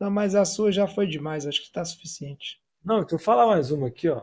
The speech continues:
Speaker 1: Então vai,
Speaker 2: Outra
Speaker 1: tô,
Speaker 2: que eu
Speaker 1: tô
Speaker 2: gosto,
Speaker 1: brincando,
Speaker 2: né?
Speaker 1: Diogão, tô brincando. Fala aí.
Speaker 2: O recebedor, o receiver que terá mais jardas nessa partida não será o Deebo Samuel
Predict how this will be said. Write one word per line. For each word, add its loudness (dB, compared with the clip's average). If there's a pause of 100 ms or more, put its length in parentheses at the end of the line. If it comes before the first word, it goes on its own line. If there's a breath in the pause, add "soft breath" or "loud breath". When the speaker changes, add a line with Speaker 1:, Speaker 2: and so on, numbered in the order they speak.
Speaker 1:
Então 8
vai, 6
Speaker 2:
Outra 4
Speaker 1:
tô, 6
Speaker 2:
que 2
eu 4
Speaker 1:
tô 8
Speaker 2:
gosto, 10
Speaker 1:
brincando, 4
Speaker 2:
né? 4
Speaker 1:
Diogão, 2
tô 0
brincando. -2
Fala 4
aí. -2 (840)
Speaker 2:
O 4
recebedor, 6
o 6
receiver 6 (680)
que -16
terá 4
mais 2
jardas 2
nessa -2
partida -4 (260)
não 6
será 2 (100)
o -14
Deebo 0
Samuel -4